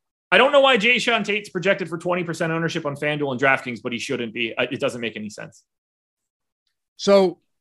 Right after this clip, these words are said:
Speaker 2: you
Speaker 1: Over
Speaker 2: don't
Speaker 1: the
Speaker 2: think
Speaker 1: past
Speaker 2: you should
Speaker 1: six games, Jae'Sean Tate has averaged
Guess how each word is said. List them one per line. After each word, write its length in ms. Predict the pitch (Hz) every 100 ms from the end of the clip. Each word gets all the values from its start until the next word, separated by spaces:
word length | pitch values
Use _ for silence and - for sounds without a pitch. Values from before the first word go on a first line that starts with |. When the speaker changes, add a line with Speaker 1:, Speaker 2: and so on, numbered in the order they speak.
| _ _ _
Speaker 2:
you 160 | 165 196
Speaker 1:
Over 80 | 247
Speaker 2:
don't 80 |
Speaker 1:
the 60 | 247
Speaker 2:
think 100 | 277
Speaker 1:
past 140 | 190 139
Speaker 2:
you 60 |
should 20 |
Speaker 1:
six 300 | - 320 330
games, 360 | - 277 247 190
Jae'Sean 400 | 220 233 262 220
Tate 220 | 220 214
has 120 | 175
averaged 600 | 165 160 175 175 - -